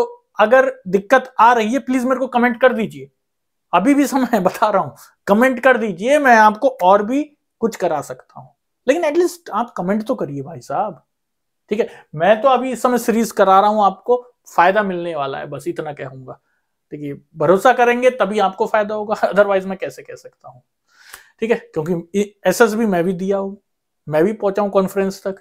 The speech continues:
So, बिना अनुभव के मैं कह नहीं रहा हूं, बिना अनुभव के मैं पढ़ा नहीं रहा हूं। आपको पता, मैं, मेरी प्रोफाइल में जाइए, आप एक बार चेक करिए मैंने क्या लिखा है, झूठ लिखा हो तो बताइए, ठीक है। So, आज इतना ही,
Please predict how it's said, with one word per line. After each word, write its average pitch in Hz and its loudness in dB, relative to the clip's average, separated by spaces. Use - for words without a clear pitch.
So, 156 -6
बिना 180 0
अनुभव 202 2
के 214 -2
मैं 196 -2
कह 196 2
नहीं 220 -2
रहा 214 -4
हूं, 202 -6
बिना 190 -4
अनुभव 202 -2
के 202 -6
मैं 185 -4
पढ़ा 175 4
नहीं 220 -4
रहा 202 2
हूं। 202 -4
आपको 156 0
पता, 202 0
मैं, 196 0
मेरी 180 2
प्रोफाइल 180 0
में 233 0
जाइए, 220 2
आप 185 2
एक 175 -2
बार 180 0
चेक 220 0
करिए 214 -6
मैंने 185 -8
क्या 185 2
लिखा 180 -4
है, 175 -6
झूठ 170 -4
लिखा 170 -4
हो 156 0
तो 143 -10
बताइए, 147 -12
ठीक 226 0
है। - 0
So, 233 6
आज 233 2
इतना 214 2
ही, 285 -2